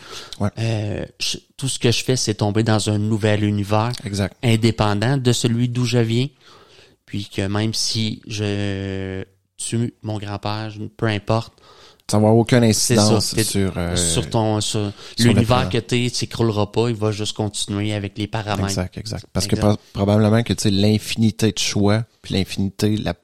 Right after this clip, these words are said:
Speaker 1: l'infinité de possibilités est peut-être liée aussi à l'infinité
Speaker 2: Exactement.
Speaker 1: de,
Speaker 2: Exact.
Speaker 1: d'univers.
Speaker 2: Puis je pense que c'est une bonne façon de,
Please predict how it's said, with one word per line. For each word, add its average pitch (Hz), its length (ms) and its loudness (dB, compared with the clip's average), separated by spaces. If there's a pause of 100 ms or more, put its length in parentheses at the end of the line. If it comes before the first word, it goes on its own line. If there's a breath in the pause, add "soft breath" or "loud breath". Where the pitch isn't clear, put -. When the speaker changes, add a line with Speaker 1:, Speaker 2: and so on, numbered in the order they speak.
(320)
Speaker 1:
l'infinité 107 540 -2
de 110 120 2
possibilités 110 920 0
est 101 40 0
peut-être 101 320 -2 (380)
liée 101 400 0
aussi 104 420 -2
à 95 40 -2
l'infinité 95 640 -2 (540 soft breath)
Speaker 2:
Exactement. 107 540 0
Speaker 1:
de, 90 440 0
Speaker 2:
Exact. 117 280 4
Speaker 1:
d'univers. 123 260 4 (300 loud breath)
Speaker 2:
Puis 113 100 -4
je - 60 -2
pense 110 220 2
que 110 80 2
c'est 107 160 0
une 120 100 6
bonne 117 180 4
façon 117 360 2
de, 110 380 4